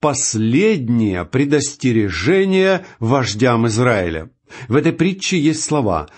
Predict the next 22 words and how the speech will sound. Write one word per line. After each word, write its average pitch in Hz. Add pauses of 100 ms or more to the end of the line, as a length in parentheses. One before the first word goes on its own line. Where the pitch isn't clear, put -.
(160)
«Наконец 107 (200)
послал 123
он 120
к 117
ним 117
своего 95
сына». 78 (800)
И 156
сейчас 156 (240)
этот 131
самый 151
сын 196 (100)
стоял 127
перед 104
ними. 95 (880)
Но 123
что -
они 180
собираются 135
сделать 113
с -
сыном? 78